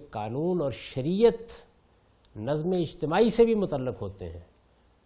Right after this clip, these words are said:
تو وہاں ایک رویہ بھی ہے جس کے بارے میں قرآن کی سری نص ہمارے پاس موجود ہے، یعنی عندکم من اللہ فی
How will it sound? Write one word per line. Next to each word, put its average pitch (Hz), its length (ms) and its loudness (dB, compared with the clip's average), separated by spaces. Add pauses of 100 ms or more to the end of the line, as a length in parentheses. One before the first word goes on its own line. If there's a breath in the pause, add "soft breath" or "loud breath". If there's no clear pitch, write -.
تو 110 100 -10
وہاں 135 300 -2
ایک 190 260 2
رویہ 143 320 0
بھی 143 240 -2
ہے 151 80 -2
جس 135 180 -8
کے - 120 -10
بارے 110 280 -8
میں 123 240 -6
قرآن 113 360 -6
کی 117 180 -10
سری 151 340 -6
نص 123 360 -2
ہمارے 117 260 -4
پاس 110 340 -10
موجود 117 380 -6
ہے، 170 160 -6 (640 soft breath)
یعنی 113 320 -10
عندکم 156 540 -4
من 120 140 -4
اللہ 147 460 -6 (380)
فی 151 180 -2